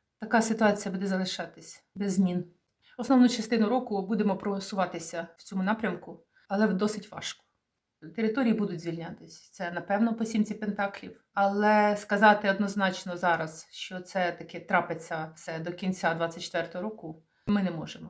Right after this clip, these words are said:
Карти зараз цього не показують. Давайте візьму додаткові ще карти. Ну, дивіться, зараз час найскладніший. Початок року саме. Багато жертв,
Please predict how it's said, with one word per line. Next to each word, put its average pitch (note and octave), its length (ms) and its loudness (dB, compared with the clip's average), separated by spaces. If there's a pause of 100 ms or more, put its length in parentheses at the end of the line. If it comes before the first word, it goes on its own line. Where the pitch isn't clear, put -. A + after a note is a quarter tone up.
(120)
Карти A3+ 320 0
зараз F#3+ 320 0
цього G3+ 160 -2
не F#3 80 0
показують. D#3+ 720 -16 (600)
Давайте F#3+ 320 -6
візьму F#3+ 220 -2
додаткові F#3 520 -6
ще F#3 160 -10
карти. D#3+ 460 -12 (1160)
Ну, A3+ 140 0
дивіться, A3 320 -2
зараз A3+ 440 2
час A3 380 0
найскладніший. F#3+ 920 -2 (200)
Початок F#3 440 -2
року F#3 260 -8
саме. G3 320 -10 (320)
Багато G3+ 440 2
жертв, A3 580 2